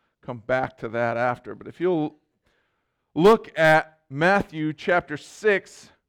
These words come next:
verses nineteen through twenty-four, let's, uh,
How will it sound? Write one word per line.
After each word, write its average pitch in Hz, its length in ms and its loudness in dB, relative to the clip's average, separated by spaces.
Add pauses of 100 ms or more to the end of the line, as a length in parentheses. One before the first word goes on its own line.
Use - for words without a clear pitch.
(380)
verses 147 440 -4
nineteen 165 500 -6
through 147 160 -6
twenty-four, 147 800 -8 (920)
let's, 170 300 -4
uh, 143 380 4